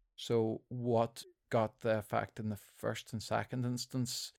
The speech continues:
might have to be increased in frequency and again, and intensity. And the difficulty with this is that the young person has,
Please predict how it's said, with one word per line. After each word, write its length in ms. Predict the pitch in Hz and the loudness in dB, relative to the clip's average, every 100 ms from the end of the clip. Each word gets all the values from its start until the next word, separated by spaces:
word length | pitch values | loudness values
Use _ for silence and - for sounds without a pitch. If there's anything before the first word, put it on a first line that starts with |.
| _ | _
might 460 | 117 117 107 110 101 | -4 0 0 0 -2
have 260 | 120 110 - | -4 -4 -4
to 60 | |
be 160 | 107 110 | -4 -2
increased 500 | 107 - 113 101 - | -2 -2 -4 -4 -4
in 120 | 110 | -4
frequency 540 | - 113 120 131 127 127 | -2 -4 -2 -4 -2 -2
and 100 | 120 | -2
again, 260 | 117 - - | -2 -8 -6
and 160 | 120 107 | -4 -2
intensity. 680 | 104 113 117 - - 160 131 - _ | -2 -2 -2 -2 0 0 -2 -12 _
And 460 | 117 110 110 110 104 - _ | -4 0 0 0 -4 -10 _
the 140 | 123 110 | -4 0
difficulty 600 | 113 - 123 120 117 110 | 0 0 -2 -2 -2 -4
with 200 | 107 - | -2 -2
this 380 | 104 - - - - | -2 -2 -8 -12 -6
is 300 | 113 110 101 | -2 -2 -2
that 180 | 113 - _ _ | -4 -4 _ _
the 80 | - | -4
young 220 | 110 113 | -2 -2
person 400 | 113 110 104 - | -2 -6 -6 -6
has, 200 | 107 104 | -6 -6